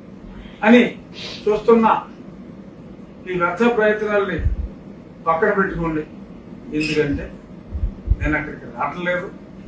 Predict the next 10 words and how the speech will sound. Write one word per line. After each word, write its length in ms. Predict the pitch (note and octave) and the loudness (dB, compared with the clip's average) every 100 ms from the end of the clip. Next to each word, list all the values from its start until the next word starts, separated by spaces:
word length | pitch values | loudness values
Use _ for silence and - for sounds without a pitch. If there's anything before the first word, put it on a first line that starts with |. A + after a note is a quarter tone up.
| - - - - - - - - | 8 8 6 4 -2 -4 -8 0
రానని 480 | D#3 A3+ B3 A#3+ A#3+ - - - - - - | 6 8 8 6 4 -6 -16 -18 -20 -8 0
ప్రజలకే 480 | B2+ E3+ F#3+ A3 G#3 | 2 2 8 8 8
మాట 200 | G#3 G3+ | 4 -2
ఇచ్చాను, 340 | - G#3+ A3 - - - - F3+ | 0 0 0 -2 -2 -2 -4 -8
ఇప్పుడు 320 | G3 A3 A3 - - - - - - - - - | 4 6 6 2 -18 -20 -18 -18 -18 -20 -18 -8
మీకు 480 | A2+ B2 G3 - A#3 | -2 4 4 6 6
మాట 260 | G#3+ G3+ G3+ | 6 2 0
ఇస్తున్నాను. 640 | F#3+ G3 F3+ - - - - - - - - - - - - - | -4 -8 -2 4 4 4 2 0 -6 -4 0 0 -2 -10 -6 2
ఇకపోతే 440 | B3+ A#3+ B3 B3 C4+ C4+ - - - - | 4 8 6 8 6 6 -2 -10 -4 4
ఇంకొకటి, 540 | A3+ C4+ A#3 A3+ A3+ | 8 10 10 8 2